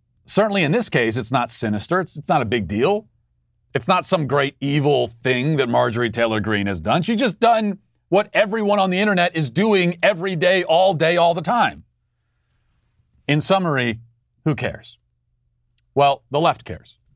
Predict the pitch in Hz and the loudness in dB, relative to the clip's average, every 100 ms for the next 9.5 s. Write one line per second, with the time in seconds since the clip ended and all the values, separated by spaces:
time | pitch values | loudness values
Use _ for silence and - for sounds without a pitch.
0 | _ _ _ 139 143 160 139 123 127 117 | _ _ _ 0 0 2 0 2 2 0
1 | 127 113 - - _ _ _ _ _ _ | -2 -4 -10 -18 _ _ _ _ _ _
2 | _ - 120 117 139 127 120 113 - _ | _ -4 -4 -2 -2 0 0 -4 -20 _
3 | _ _ _ _ _ - 117 135 - 131 | _ _ _ _ _ -2 0 0 -2 -4
4 | 110 107 98 101 156 - - 123 - 151 | 0 0 -2 -2 -4 -4 -4 -2 0 0
5 | 123 101 98 104 92 82 87 80 - _ | 0 0 -2 -2 -4 -8 -10 -14 -16 _
6 | - 135 190 185 110 160 254 165 117 117 | -4 0 2 0 0 0 2 0 0 -2
7 | - 139 139 117 135 123 123 123 120 120 | 0 2 2 0 0 0 0 -2 0 0
8 | 117 110 117 117 107 107 110 107 104 104 | 0 0 0 0 0 -2 0 0 0 -2
9 | 98 95 107 95 | -2 -4 0 0